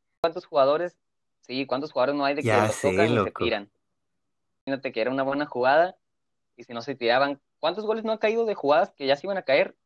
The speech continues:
Speaker 1: Se levantan o no
Speaker 2: Y
Speaker 1: se
Speaker 2: sí, ¿cuántas
Speaker 1: caen y
Speaker 2: no?
Speaker 1: pum, golazo.
Speaker 2: Bastantitas.
Speaker 1: Sí, pues, yo me acuerdo mucho, creo que fue una de la Chita Ludueña con Santos.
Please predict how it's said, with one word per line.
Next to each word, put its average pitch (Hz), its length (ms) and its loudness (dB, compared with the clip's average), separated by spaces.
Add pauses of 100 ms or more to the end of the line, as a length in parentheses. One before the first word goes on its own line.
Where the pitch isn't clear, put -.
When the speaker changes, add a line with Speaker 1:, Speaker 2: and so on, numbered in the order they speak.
(500)
Speaker 1:
Se 131 240 -10
levantan 151 600 -2
o 131 160 0
no 120 160 2
Speaker 2:
Y - 20 0
Speaker 1:
se - 60 -10
Speaker 2:
sí, 123 260 2
¿cuántas 123 380 2
Speaker 1:
caen - 20 0 (100)
y 139 80 -4
Speaker 2:
no? - 0 -
Speaker 1:
pum, 127 280 -6
golazo. 110 340 2
Speaker 2:
Bastantitas. 117 380 -6 (1040)
Speaker 1:
Sí, 113 260 -12
pues, 147 140 -10
yo 147 100 -4
me 165 60 -4
acuerdo 175 240 -2
mucho, 175 400 -8 (840)
creo 143 200 -6
que - 120 -12
fue 143 140 -8
una 170 100 -4
de 180 60 -2
la 147 160 0
Chita 135 280 -8
Ludueña 143 540 -4
con 120 160 -14
Santos. 123 440 -8